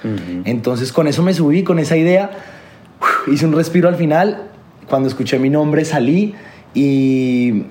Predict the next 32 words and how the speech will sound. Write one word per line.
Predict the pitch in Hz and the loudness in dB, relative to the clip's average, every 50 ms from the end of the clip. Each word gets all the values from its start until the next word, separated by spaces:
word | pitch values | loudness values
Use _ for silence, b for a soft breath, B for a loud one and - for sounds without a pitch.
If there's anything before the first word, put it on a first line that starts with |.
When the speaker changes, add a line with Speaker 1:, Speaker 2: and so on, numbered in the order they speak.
| - - - | -12 -6 -4
Speaker 2:
la | 131 127 110 | -2 -2 0
gente | 107 123 120 113 135 | -2 -2 -2 0 0
me | 147 151 | 0 2
dio | 151 139 | 2 0
una | 117 117 117 | 0 -2 -2
confianza | - 143 131 117 120 113 110 127 127 | -4 -4 -4 -4 -4 -4 -4 -6 -4
que | - 156 143 | -2 -2 0
yo | 123 123 120 117 117 117 120 123 117 | 0 0 0 0 0 0 0 0 -2
realmente | - 110 120 135 135 135 131 135 135 135 139 143 | -4 -4 -2 -2 0 0 2 0 0 0 0 0
no | 143 139 | 0 0
esperaba | 135 135 - 147 139 143 147 143 | -2 -2 0 0 2 2 0 0
tener | 147 131 120 | -2 -2 -2
en | 113 | -2
ese | 110 113 143 | -2 -2 -2
momento, | 135 127 120 117 113 147 135 | -2 -2 -2 -2 -4 -4 -6
porque | 139 131 - 139 | -6 -4 -2 -2
además | 123 120 120 117 117 113 - B B B B B B | -2 0 0 -2 -2 -4 -6 B B B B B B
veníamos | 131 135 139 139 147 147 | 0 0 2 2 2 0
de | 165 165 | 0 0
cantar | 170 147 120 123 120 123 127 | 0 0 0 0 0 0 0
en | 147 156 | 2 2
la, | 156 - | 2 0
en | 117 127 | 0 -2
los | 123 113 113 | -2 -2 -2
premios | - 120 120 120 127 127 - | -2 -2 -2 -2 -2 -4 -2
Two | - 147 143 | 0 0 2
Awards, | 135 139 131 123 120 123 131 - - - - - - - - - - - - - - - - - - - - | 2 2 2 2 0 0 -2 -4 -8 -14 -18 -20 -20 -20 -20 -20 -20 -20 -20 -20 -20 -20 -20 -20 -20 -20 -8
que | - 147 143 135 131 127 123 117 113 110 104 104 B B B B B | -2 0 2 4 4 2 2 0 0 0 -2 -4 B B B B B
pues | - 160 147 | -2 0 0
es | 160 143 | 2 0
gente | 147 160 147 156 160 | 0 2 2 2 2
más | 170 170 165 151 - - - | 4 2 2 0 -4 -10 -14